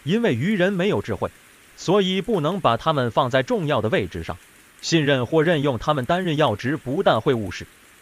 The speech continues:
还可能会招致无法弥补的损失，非常危险，因此必须对他们加以管束。其中四到五节看似自相矛盾，其实只是重点不同。事实上，第四节可以理解为不要附和愚人的蠢话，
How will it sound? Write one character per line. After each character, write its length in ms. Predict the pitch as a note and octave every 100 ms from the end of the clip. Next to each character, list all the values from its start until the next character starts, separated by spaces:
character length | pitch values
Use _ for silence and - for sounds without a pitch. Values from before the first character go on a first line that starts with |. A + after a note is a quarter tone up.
| -
还 220 | - C3 D3+
可 160 | A#2+
能 140 | A#2+ C3
会 120 | B2
招 200 | D#3+ E3+
致 100 | C#3+
无 240 | A#2 E3+
法 160 | C3 G2+
弥 240 | A2 F3
补 140 | C3+ A2
的 80 |
损 220 | B2+ F#2+ E2+
失， 180 | C3+ D#3+ - - - - -
非 300 | F3+ G3+ F#3+
常 180 | D3 D#3
危 140 | E3+
险， 260 | B2+ E2 C#2+ - - -
因 200 | C#3+ F#3
此 220 | - C3+
必 200 | C3+ F3
须 180 | C#3 F3+
对 160 | C3+ A#2
他 120 | D3
们 120 | A#2+
加 240 | E3 F3
以 80 | D3+
管 240 | D3 F#2 F2
束。 160 | B2+ - - - - -
其 200 | - C#3+
中 160 | E3 E3+
四 220 | - D3+
到 140 | C#3
五 200 | A#2 A#2
节 220 | A#2 C#3+
看 280 | D#3 F3 D3
似 160 | B2+ C#3
自 180 | D3+ A2
相 160 | D3+
矛 180 | G2 G2
盾， 100 | B2+ - - -
其 200 | - A3
实 200 | G#3 F#3+
只 160 | - B2+
是 140 | E3
重 240 | D3+ C4 A2
点 180 | G#2
不 80 | G2
同。 300 | A#2+ E2+ A#2+ - - - -
事 240 | - D3 C3
实 160 | C3
上， 220 | C3 B2+ A#2+
第 160 | D#3
四 180 | - D3+
节 180 | B2+ C#3
可 160 | D3+ D#3
以 100 | A#2+
理 180 | C3+
解 180 | F#3 A2+
为 180 | G#2 D3
不 180 | B2 E3+
要 140 | B2+
附 160 | A2+ E3
和 160 | D#3+
愚 200 | C#3 D3+
人 160 | F3+ C3+
的 100 | D3
蠢 220 | - E2+
话， 160 | -